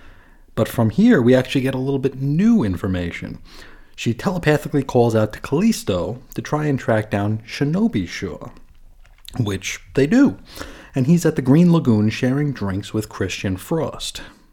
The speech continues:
Now, Emma telepathically calls him, uh, Shinobi, outside to run him through a mind scan.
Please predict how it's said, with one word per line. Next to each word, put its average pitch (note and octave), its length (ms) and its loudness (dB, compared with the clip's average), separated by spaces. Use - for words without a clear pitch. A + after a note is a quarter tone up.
Now, F2+ 260 -8
Emma B2 220 2
telepathically A#2 680 0
calls A2+ 340 0
him, B2+ 680 0
uh, F2+ 220 -8
Shinobi, A2 540 0
outside G2 560 -4
to C3 80 0
run C3+ 240 2
him D#3 160 0
through A#2 320 0
a C3+ 80 -2
mind D#3 340 0
scan. - 400 -8